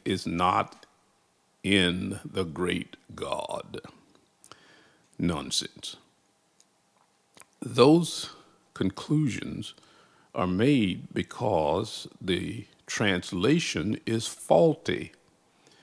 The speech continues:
And if you start with a faulty translation, any attempt to make sense of it will be just as faulty.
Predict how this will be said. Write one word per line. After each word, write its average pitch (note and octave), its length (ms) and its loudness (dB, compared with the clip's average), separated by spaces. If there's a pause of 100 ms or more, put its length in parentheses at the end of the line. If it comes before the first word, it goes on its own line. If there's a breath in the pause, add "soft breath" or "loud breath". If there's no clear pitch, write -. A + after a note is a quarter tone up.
(240 soft breath)
And G#2+ 280 4
if - 280 -2
you A2+ 140 2
start E3 600 2
with A2+ 220 0
a - 100 2
faulty C3+ 640 0
translation, G#2 1300 -2 (200)
any D3+ 300 8
attempt - 800 2
to F2+ 320 -2
make G#2+ 360 2
sense - 640 6 (100)
of E2 260 -2
it - 280 0 (520 soft breath)
will G#2 160 4
be G#2 200 4
just - 680 0 (160)
as - 280 0
faulty. - 840 -6